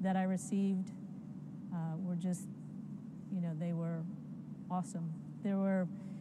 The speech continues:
you know, well, the count is above, well over a thousand now, um, of emails and texts that I received over the last seventy-two hours. Uh, but after, you know, after receiving these, these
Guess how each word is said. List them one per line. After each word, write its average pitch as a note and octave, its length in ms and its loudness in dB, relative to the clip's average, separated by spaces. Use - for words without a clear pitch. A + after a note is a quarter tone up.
you G#3 80 4
know, F#3 60 6
well, F#3+ 420 6
the G3 60 2
count G#3+ 300 4
is F#3+ 260 4
above, F#3 420 4
well A#3 240 6
over F#3+ 220 6
a E3+ 60 4
thousand E3+ 460 2
now, D3+ 220 -4
um, E3 460 4
of E3 280 4
emails G#3+ 460 6
and E3+ 100 2
texts F3+ 420 -2
that F3 140 2
I E3+ 60 2
received E3 640 0
over E3 160 0
the D#3+ 80 0
last D#3+ 340 -2
seventy-two E3 500 0
hours. D#3 520 -2
Uh, F3 220 2
but A3+ 120 6
after, C4 460 2
you G#3 80 4
know, G3 60 4
after G3+ 260 2
receiving G#3+ 580 2
these, A3 440 2
these F#3+ 480 2